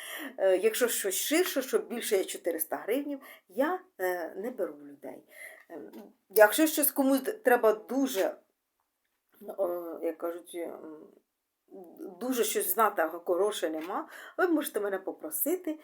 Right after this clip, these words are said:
Я, як кажуть, в борг, або просто за слово велике дякую, або за лайки.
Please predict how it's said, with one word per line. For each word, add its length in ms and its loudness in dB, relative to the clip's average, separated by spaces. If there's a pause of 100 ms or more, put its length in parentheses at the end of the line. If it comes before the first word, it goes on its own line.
(320)
Я, 220 2
як 160 -2
кажуть, 400 -6
в 180 -16
борг, 440 4
або 220 -2
просто 340 -6
за 100 -8
слово 300 -2
велике 500 -6
дякую, 540 -2
або 280 -6
за 120 -10
лайки. 540 0